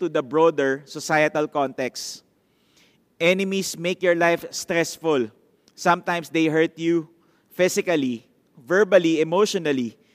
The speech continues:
or even mentally. They hinder your progress. At work, they block your promotion, or they destroy a potential business deal. Enemies would sometimes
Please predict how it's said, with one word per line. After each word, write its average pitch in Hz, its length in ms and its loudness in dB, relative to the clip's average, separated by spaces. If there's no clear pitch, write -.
or 165 180 4
even 165 500 0
mentally. 147 680 -4
They 170 160 4
hinder 180 300 4
your 180 160 8
progress. 151 880 0
At 160 180 -2
work, 185 520 4
they 160 120 2
block 165 280 4
your 165 100 2
promotion, 165 800 -2
or 175 140 4
they 185 200 6
destroy 190 640 0
a 175 140 0
potential 180 800 -2
business 151 480 -6
deal. 147 400 0
Enemies 196 760 -4
would 165 120 -8
sometimes 190 640 -4